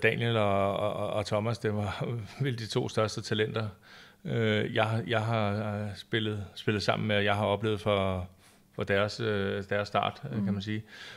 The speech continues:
Speaker 1: Øh, helt klart de to største, øh, og, og de har begge to haft en fantastisk karriere. Og, øh,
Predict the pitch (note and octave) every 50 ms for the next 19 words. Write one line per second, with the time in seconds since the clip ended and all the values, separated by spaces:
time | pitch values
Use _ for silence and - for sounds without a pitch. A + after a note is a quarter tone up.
0 | - - - A#2 A2 G#2+ G2+ B2 B2 - A2 A2+ G#2 - - - - B2 A#2 -
1 | - A2 G#2+ G2+ - A#2 G#2+ F2 - F3 - B2 G#2+ G#2 G#2 G#2 G2 F#2+ F#2+ G2
2 | - - G2+ G2 F#2+ F#2+ F#2+ F#2 F#2 F#2+ - - - - - - - - - -
3 | - A2 G#2+ G#2+ G2+ F#2+ F#2 - - _ - A#2 A2 - A#2 G2+ G2+ G2 - -
4 | G#2 - G2 F#2 F#2 - G#2+ G2+ - - - - - G#2+ G2 F#2+ F#2 F#2+ G#2 A2+
5 | A2 - - - - - - - - - A#2 G#2+ G#2+ G#2 G2+ G2 G2 -